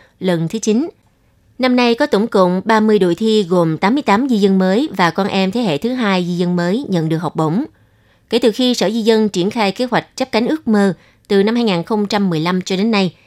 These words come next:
đã có hơn bốn trăm người chạm tới ước mơ của mình. Chương trình năm nay thu hút chín mươi đội đăng ký tham gia, trong đó có ba mươi đội xuất sắc đoạt giải – bao gồm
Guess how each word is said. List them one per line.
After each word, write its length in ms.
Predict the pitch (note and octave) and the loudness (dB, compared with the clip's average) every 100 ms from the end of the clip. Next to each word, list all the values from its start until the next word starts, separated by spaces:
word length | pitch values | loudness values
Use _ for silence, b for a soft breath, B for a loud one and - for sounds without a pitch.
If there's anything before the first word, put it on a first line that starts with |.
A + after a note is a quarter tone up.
| b b | b b
đã 100 | - | -4
có 140 | G#3 D4+ | -2 0
hơn 280 | C#4+ A3+ G#3 | 2 2 2
bốn 200 | G#3+ F#4 | 0 0
trăm 180 | C4 G#3 | 0 0
người 280 | F#3 E3 - _ | 0 -2 -4 _
chạm 220 | F3+ D3+ | -2 -2
tới 220 | D#3 F3+ G3+ | -2 -6 -4
ước 160 | C#4+ A3+ | -6 -2
mơ 160 | F3+ | -2
của 120 | E3 | 0
mình. 200 | F3+ F3 D3+ _ _ _ _ _ _ _ _ _ _ | 0 0 -2 _ _ _ _ _ _ _ _ _ _
Chương 160 | D4 | -2
trình 160 | C4 A3+ | 2 2
năm 120 | B3+ | 2
nay 180 | C4 C4 | 2 0
thu 160 | B3+ B3+ | 0 -2
hút 160 | F#4 - | -2 -2
chín 160 | C4 | -2
mươi 180 | F4+ C4+ | 2 2
đội 140 | F#3+ | 2
đăng 120 | F3+ G3+ | 0 0
ký 180 | A3+ | -4
tham 200 | C#4 A3 | -4 -2
gia, 240 | G3 G#3 G3 b b b | 0 2 0 b b b
trong 140 | B3 | 0
đó 140 | A#3 B3 | 2 2
có 140 | D#4 | 2
ba 160 | A#3+ A3 | 2 4
mươi 120 | G#3+ | 4
đội 320 | F#3+ E3+ E3+ | 2 2 -2
xuất 220 | - C#4 - | -4 -6 -4
sắc 180 | E4 | -4
đoạt 160 | G3 C#3+ | -4 -4
giải – 340 | E3+ D3 F3+ C#4 b b b | -2 0 -2 -6 b b b
bao 140 | - A#3 | -2 2
gồm 300 | G3 C#4 | 4 2